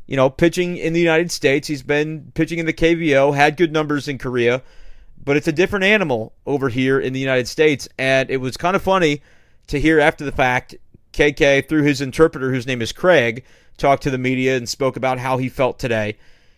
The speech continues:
And he said, on his first impression of facing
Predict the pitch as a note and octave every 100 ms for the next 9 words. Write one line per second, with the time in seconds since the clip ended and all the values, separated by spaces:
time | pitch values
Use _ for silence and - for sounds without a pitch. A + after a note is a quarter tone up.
0 | _ _ _ - C#3 C3+ C3+ A#2 F3+ G3
1 | - F#3+ D#3 B2+ C3+ D3 _ _ - -
2 | D3+ D#3 E3 - F#3 E3+ D#3+ B2+ E3+ E3
3 | E3 D3 - D3 A#2 D#3 D#3+ E3 D3+ C#3+